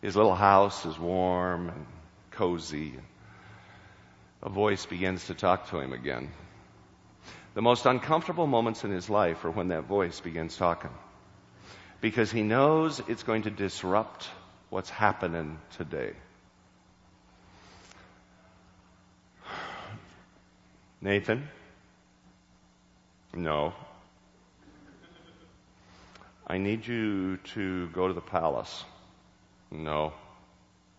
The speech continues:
"You know your good friend David?" "Yeah."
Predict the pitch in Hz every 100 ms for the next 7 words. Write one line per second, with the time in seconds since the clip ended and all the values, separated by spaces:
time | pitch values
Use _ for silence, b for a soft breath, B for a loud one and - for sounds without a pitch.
0 | _ _ _ _ - b b b b b
1 | b b _ - 98 98 104 101 104 -
2 | 101 90 95 98 71 - B B B B
3 | B B B _ _ _ _ _ _ _
4 | _ 69 69 69